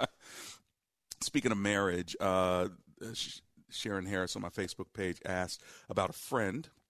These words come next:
whose daughter is going to be getting married, a same-sex, uh, marriage. And her friend, the mother of the daughter, uh, doesn't want to go to the wedding, and so how should she counsel her?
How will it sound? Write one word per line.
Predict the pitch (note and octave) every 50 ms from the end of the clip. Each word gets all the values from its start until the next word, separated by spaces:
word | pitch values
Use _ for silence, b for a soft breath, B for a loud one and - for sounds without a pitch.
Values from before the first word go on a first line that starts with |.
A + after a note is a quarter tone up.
| _ _ _ _ _ _ _ _ _ _ - -
whose | D3 B2 F2+
daughter | F#2+ A2+ A2 G#2 G2+ G#2+
is | F#2+ -
going | - A2 G2+
to | G2+ F#2
be | F#2+
getting | F#2 F#2+ F#2 F#2 F2+ F2+
married, | G2 F#2+ F#2 F#2 F#2 G2 - -
a | -
same-sex, | - - G2+ F#2 F2 - - G2+ F2+ - - - B B B B B B B - -
uh, | F#2+ F#2 F#2 F2 F2 F2 F2
marriage. | F2+ F#2 F2+ F2 F2 E2+ E2 D#2+ - - b b b b b b b b _ _ _ _ _ _ _ _ -
And | C3 A2
her | A2 G#2
friend, | - - C#3+ A#2+ A2 G2 G2 C3 D#3 D#3+ - - _ _ _ _ _ _ _ _ - - -
the | - A#2 A2+
mother | A#2 A#2+ A#2 A2+ G#2+ A#2
of | - - G2 F#2 E2+
the | F#2 F2+
daughter, | E2+ F2 E2+ E2+ E2+ F2+ G#2 C3+ - -
uh, | G2+ E2+ -
doesn't | G2 G2 F#2+ G2+ G#2 -
want | F#2 F2+ F2 F2
to | E2+
go | E2+ E2 D#2+ D#2+ D#2 D#2 -
to | - F#2
the | F2 D#2+
wedding, | E2 F#2 F#2 F2 E2+ D#2 D#2+ D#2+
and | D#2+ -
so | - F#2
how | D#2 F2+ F2 E2
should | - - F2
she | - - G2+
counsel | - - F#2+ F2 F2 - - G#2+ G2+ E2
her? | F#2 - F#2+